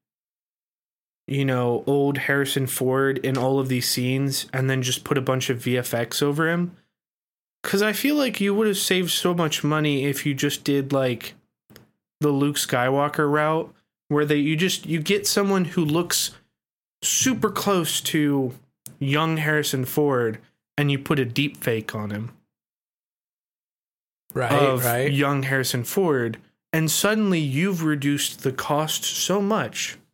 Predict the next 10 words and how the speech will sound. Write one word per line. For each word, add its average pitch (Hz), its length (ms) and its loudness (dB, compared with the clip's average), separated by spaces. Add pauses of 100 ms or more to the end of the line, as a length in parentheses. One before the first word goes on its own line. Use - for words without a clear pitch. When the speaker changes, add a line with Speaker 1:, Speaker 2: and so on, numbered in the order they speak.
(2750)
Speaker 1:
So 160 220 0
Speaker 2:
Huh. 185 200 4
Speaker 1:
it's, 175 280 2 (1800)
uh, 190 240 -2
it's 175 200 0
Speaker 2:
'Cause 156 40 0
I 165 40 0
Speaker 1:
interesting. 123 500 -2
It's 127 180 -6
interesting. 143 800 -2